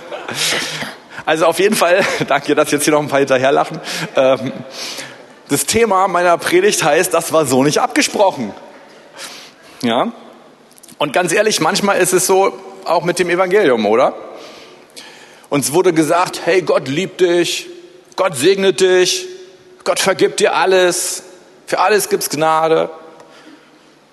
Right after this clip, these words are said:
Und dann sind wir länger in der Gemeinde und dann kommt dazu, du sollst alles für Jesus aufgeben. Du sollst täglich in der Bibel lesen. Du sollst in der Gemeinde mitarbeiten.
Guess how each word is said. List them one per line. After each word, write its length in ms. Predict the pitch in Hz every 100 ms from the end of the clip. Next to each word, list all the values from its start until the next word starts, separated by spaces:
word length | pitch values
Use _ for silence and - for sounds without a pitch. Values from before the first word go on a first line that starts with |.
| _ -
Und 140 | 131
dann 120 | 143
sind 160 | 135 156
wir 60 | 143
länger 200 | 156 180
in 60 |
der 120 | 151
Gemeinde 500 | 123 113 104 101 147
und 120 | 214 190
dann 120 | 180
kommt 200 | 170 160
dazu, 540 | 156 - 160 156 170 - - - - - _ _ _ _ _ _ -
du 80 | 110
sollst 400 | 107 107 - -
alles 260 | 123 151
für 80 | -
Jesus 280 | 147 151 151
aufgeben. 460 | 269 - 110 101 104 - _ _ _ _ _ _ - - -
Du 80 | -
sollst 240 | 110 110 -
täglich 260 | 120 107
in 80 | 110
der 80 | 101
Bibel 220 | 170 175
lesen. 340 | 110 101 98 - - - - _ - _ _ - -
Du 80 | 107
sollst 160 | 113
in 80 | 113
der 80 | 104
Gemeinde 320 | 110 247 185
mitarbeiten. 560 | 151 113 104 95 90